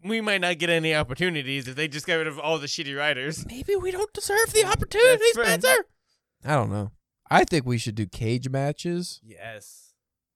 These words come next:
Speaker 2: Writer cage matches. So, you know,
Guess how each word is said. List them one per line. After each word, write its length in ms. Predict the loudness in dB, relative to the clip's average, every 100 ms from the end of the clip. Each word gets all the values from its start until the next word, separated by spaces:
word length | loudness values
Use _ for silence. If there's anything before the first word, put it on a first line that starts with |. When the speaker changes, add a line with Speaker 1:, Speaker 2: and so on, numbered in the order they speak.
| _ -20 -14
Speaker 2:
Writer 380 | -6 0 0 0
cage 300 | 0 -2 -2
matches. 560 | -4 -4 -4 -4 -6 -4
So, 440 | -4 -4 -6 -10 _
you 140 | -8
know, 120 | -6